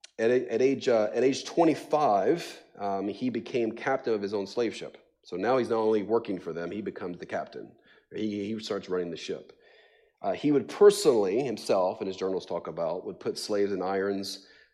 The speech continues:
dragging them on board the ship, keeping them captive in horrific, horrific conditions underneath the deck. He would tear husbands away from wives and children. Um, I may cry a little bit doing this one. Um, shackling them, screaming in heavy fetters, chaining them in horrific,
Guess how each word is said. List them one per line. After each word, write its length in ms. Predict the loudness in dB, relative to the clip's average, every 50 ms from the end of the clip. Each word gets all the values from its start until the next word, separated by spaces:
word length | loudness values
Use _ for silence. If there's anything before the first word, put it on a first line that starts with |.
| -18 -6
dragging 380 | 0 2 4 4 4 4 4
them 100 | 4 4
on 100 | 2 2
board 260 | 0 0 0 -2 -2 -4
the 60 | -8
ship, 400 | -8 -6 -4 -4 -4 -4 -6 -10 -20 _ _ _ _ _ _
keeping 220 | -6 -4 -2 0 0
them 120 | 0 0
captive 460 | 0 -2 -2 -2 -2 -2 -4 -4 -4
in 80 | -4 -4
horrific, 500 | -4 -4 -2 -4 -2 -4 -4 -8 -8 -10
horrific 380 | -6 -2 -2 -2 -2 -2 -8 -8
conditions 420 | -4 -2 -2 -2 -2 -4 -6 -6
underneath 340 | -6 -4 -4 -6 -6 -8 -8
the 60 | -12
deck. 440 | -10 -8 -8 -8 -8 -8 -12 -20 -20 -20 _ _ _ _ _ _ _ _ _ _ -10
He 80 | -8
would 140 | -8 -6 -4
tear 160 | -4 -4 -2
husbands 400 | -2 0 -2 -2 0 0 -2 0
away 180 | 0 -2 -2 -2
from 180 | -2 -4 -4 -4
wives 300 | -2 -2 -2 -4 -6 -8
and 100 | -12 -12
children. 640 | -8 -6 -4 -4 -2 -2 -2 -2 -2 -4 -8 -12 -20 -20 _ _ _ _ _ _ _ _ _ _ _ _ _ -14
Um, 320 | -10 -8 -8 -8 -8 -12 -16 -20 -20 -18 -12 -10
I 40 |
may 80 | -10 -10
cry 180 | -8 -8 -6 -6
a 40 |
little 120 | -4 -6 -6
bit 200 | -6 -8 -8 -8
doing 180 | -8 -8 -8
this 180 | -8 -10 -10 -12
one. 120 | -18 -18 -18 -14 -12
Um, 220 | -10 -8 -8 -10 -12 -16 -20 -20 _ _ _ _ _ -20 -20 _ _ _ _ -8
shackling 400 | 0 2 2 2 2 2 0 0
them, 100 | 0 -2
screaming 640 | -4 -8 -6 -4 -2 0 0 0 -2 -2 -4 -6 -8 -10
in 100 | -8 -6
heavy 200 | -4 -4 -6 -6
fetters, 400 | -6 -4 -2 -2 -2 -4 -6 -10
chaining 280 | -12 -10 -6 -6 -4 -4
them 100 | -2 -4
in 80 | -4
horrific, 420 | -4 -4 -4 -4 -4 -6 -6 -10